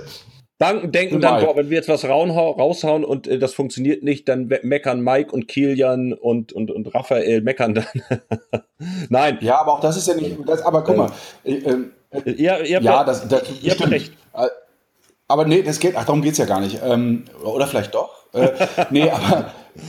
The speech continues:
Speaker 2: Nein.
Speaker 3: ich glaube, ich glaube, um so ein bisschen auch die Lanze zu brechen.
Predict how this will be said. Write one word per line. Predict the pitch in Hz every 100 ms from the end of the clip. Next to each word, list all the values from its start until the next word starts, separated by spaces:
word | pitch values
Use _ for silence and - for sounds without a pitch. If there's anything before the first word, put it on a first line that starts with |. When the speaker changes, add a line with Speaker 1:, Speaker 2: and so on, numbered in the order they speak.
| 151 135 120 -
Speaker 2:
Nein. | - 165 151
Speaker 3:
ich | 160
glaube, | 185 220 202
ich | 156
glaube, | 180 202
um | 156
so | 151
ein | 147
bisschen | 180 180
auch | 143 131
die | 127
Lanze | 117 123 117
zu | - 107
brechen. | 92 90 90 82